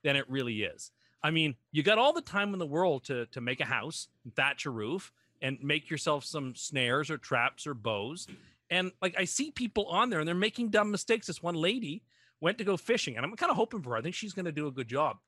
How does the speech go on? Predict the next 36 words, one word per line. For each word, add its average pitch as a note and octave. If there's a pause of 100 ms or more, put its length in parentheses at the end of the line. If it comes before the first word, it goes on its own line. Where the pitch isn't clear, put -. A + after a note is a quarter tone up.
(640)
She -
went G#3
and F#3+
found F#3+
this F3
good F3
fishing B3+
spot, D3 (240)
but C#3
didn't G#3
bring G#3+
her G3+
bow F#3
and G#3
arrow A#3+
with B2
her. -
So E3+
a F3
big G#3
moose G#3+
came E3
by, B2+ (260)
and D#3
she -
couldn't B3+
take A3
down G#3+
the G#3+
moose. A#3+ (240)
Well, G3+
I F4
would G#4
have A#3+
done C4+
that. A2+